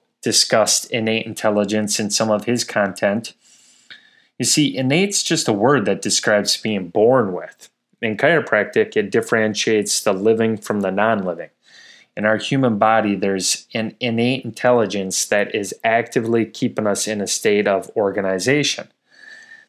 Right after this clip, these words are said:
The simplest way to comprehend innate intelligence is by referring to it like a law of life.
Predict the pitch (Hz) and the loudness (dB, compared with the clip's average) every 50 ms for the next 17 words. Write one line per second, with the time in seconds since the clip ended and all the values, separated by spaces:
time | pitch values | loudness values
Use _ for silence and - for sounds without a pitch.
0 | _ - - - - 190 185 - 170 143 - - 139 139 139 135 135 - - 127 | _ -4 -2 0 0 0 2 2 2 2 2 2 4 4 4 2 2 0 0 0
1 | 117 107 - - 127 110 - 107 104 95 113 131 135 127 110 101 104 107 104 - | 0 0 0 0 0 0 2 0 0 2 2 2 2 2 2 2 0 0 -2 -4
2 | - - - 113 104 101 101 98 98 104 101 101 101 - - - - 127 113 101 | -8 -4 0 2 2 2 2 2 0 0 -2 0 -2 -2 -4 -2 -2 -2 -2 -2
3 | 87 - 113 107 101 101 101 95 - - - 151 160 156 131 107 - - - 113 | 0 0 0 2 2 2 2 0 0 0 2 2 4 2 0 -2 -4 -6 -4 0
4 | 104 101 101 107 - - _ _ - - - _ _ _ _ _ _ _ _ 110 | 2 2 2 0 -2 -6 _ _ -20 -20 -20 _ _ _ _ _ _ _ _ 0
5 | 104 101 104 107 101 101 101 104 101 101 101 107 107 107 101 92 95 104 117 117 | 0 2 4 2 2 2 4 4 6 6 6 6 6 4 2 2 2 4 4 4
6 | 101 85 78 - - - - | 4 0 -2 -8 -12 -14 -14